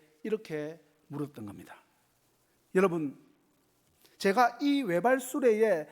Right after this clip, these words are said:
사람을 태우고 이 위험한 폭포를 건널 수 있다고 믿으십니까?" 그러자 수만 명의 관중들이 "믿습니다"라고 이야기를 했죠. "당신은 할 수 있습니다." 열광적으로 소리를 쳤습니다. 그런데 그들은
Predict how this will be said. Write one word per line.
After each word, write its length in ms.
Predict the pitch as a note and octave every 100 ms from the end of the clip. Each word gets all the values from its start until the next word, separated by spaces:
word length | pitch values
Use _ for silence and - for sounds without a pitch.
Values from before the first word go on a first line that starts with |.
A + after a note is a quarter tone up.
| -
사람을 640 | - A3 B3 C4 C#4 C4
태우고 880 | - G4+ F#4+ F4 B3 C#4 D#4 F4 - _ _ _ -
이 140 | B3+ A3+
위험한 380 | G#3 B3 A3
폭포를 380 | - G#3 A3 G3+ - -
건널 340 | - F3 G#3
수 120 | G#3+ A#3+
있다고 260 | A3+ F#3
믿으십니까?" 760 | E3 G3+ B3 - D#3+ D3 A2 - _ _ _ _ _ _ _ _ _ _ _ _ _ _ _ _ _ _
그러자 280 | - A#3 A3+
수만 340 | G3+ A#3+ A3+ A#3+
명의 220 | A#3 G#3+
관중들이 560 | F#3 G3 F#3+ F#3+ F#3+ F3+ -
"믿습니다"라고 1000 | F3 - - D#4 C#4 A#3 - - G3 G3+
이야기를 340 | D#3 C#3+ B2
했죠. 480 | B2 - G#2+ G#2+ - _ _ -
"당신은 320 | - - B3+
할 120 | B3
수 100 | -
있습니다." 500 | G#3 - A3 C#4+ A3+ - - _ _ _ _ _ _
열광적으로 480 | F3 G#3+ G#3 F#3 E3+
소리를 280 | D3+ E3+ D3
쳤습니다. 520 | D3 C#3 B2+ A#2 G#2+ _ _ _ _ _ -
그런데 460 | A3+ A3 G3+ G3+ _ -
그들은 400 | C4 A3+ A3